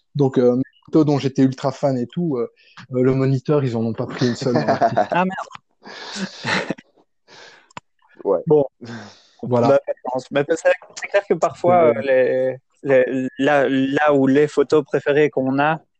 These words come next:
Speaker 2: euh, c'est pas spécialement celles qui plaisent à d'autres, euh, mais bon.
Speaker 3: Oui, puis
Speaker 2: En tout
Speaker 3: ici,
Speaker 2: cas,
Speaker 3: à mon
Speaker 2: euh,
Speaker 3: avis,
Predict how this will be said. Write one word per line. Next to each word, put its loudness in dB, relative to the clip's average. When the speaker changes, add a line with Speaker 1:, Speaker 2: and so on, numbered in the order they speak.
Speaker 2:
euh, 4
c'est -2
pas -2
spécialement 0
celles -6
qui -8
plaisent 2
à 2
d'autres, -2
euh, 0
mais 4
bon. 0
Speaker 3:
Oui, 2
puis 2
Speaker 2:
En 6
tout 2
Speaker 3:
ici, 2
Speaker 2:
cas, 6
Speaker 3:
à 4
mon 2
Speaker 2:
euh, 4
Speaker 3:
avis, 0